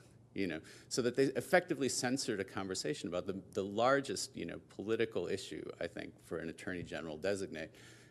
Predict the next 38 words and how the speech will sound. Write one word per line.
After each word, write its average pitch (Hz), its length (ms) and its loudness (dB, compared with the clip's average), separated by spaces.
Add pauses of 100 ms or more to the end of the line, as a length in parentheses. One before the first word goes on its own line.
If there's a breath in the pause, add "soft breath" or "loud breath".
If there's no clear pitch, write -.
(240 loud breath)
that - 140 2
there 95 100 4
could 87 180 -4
possibly 82 380 0
be. 123 160 0
And 87 100 0
they 80 100 -4
did 98 180 0
it - 120 0
big, 87 160 -4 (120)
out 90 100 2
of 87 80 -2
sensitivity 104 640 -2
for - 140 -8
the 87 60 -12
fact - 200 -6
that - 140 -8
there - 80 -4
were 80 80 -6
children 82 480 -6
in - 100 -12
the - 80 -12
room. - 300 -10 (800 loud breath)
I - 40 12
had 156 100 12
sort 190 140 12
of 143 60 12
a 131 60 8
personal 143 400 6
experience 151 460 4
of 107 60 0
this 104 160 2
right 131 200 10
after 135 260 8
the 92 120 2
hur-, - 180 0 (140)
Hurricane 127 440 4
Katrina. 143 600 0